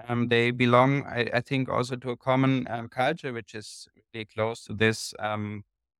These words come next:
uh, Western middle class culture and which also, uh, affects child rearing. So they may also be convinced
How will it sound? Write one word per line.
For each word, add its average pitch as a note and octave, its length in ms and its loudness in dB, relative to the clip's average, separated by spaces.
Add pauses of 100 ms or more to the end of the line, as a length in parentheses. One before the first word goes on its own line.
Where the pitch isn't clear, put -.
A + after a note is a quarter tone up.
(300)
uh, A2 120 2
Western A#2 420 4
middle D3 220 4
class A2+ 320 2
culture A#2 420 -2
and A2 100 -2
which A2+ 240 -4
also, A2+ 600 2
uh, G#2 220 2
affects - 580 -2
child C3 360 2
rearing. A2+ 320 -2
So A#2+ 220 4
they A#2 140 6
may A#2 200 6
also B2+ 320 4
be B2 160 -2
convinced A2 800 2